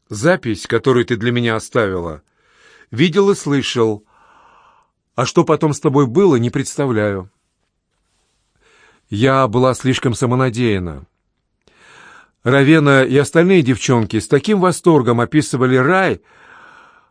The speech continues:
вот я и захотела посмотреть своими глазами. Магистр Фэньюэмаду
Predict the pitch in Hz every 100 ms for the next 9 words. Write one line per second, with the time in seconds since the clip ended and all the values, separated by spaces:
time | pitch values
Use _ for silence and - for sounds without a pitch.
0 | _ 135 175 196 180 180 175 - 147 135
1 | 135 131 120 143 151 127 123 127 123 127
2 | 107 104 95 90 101 _ _ _ _ _
3 | _ - 123 139 147 139 143 131 - _
4 | _ _ _ - 139 131 139 135 143 156
5 | 110 92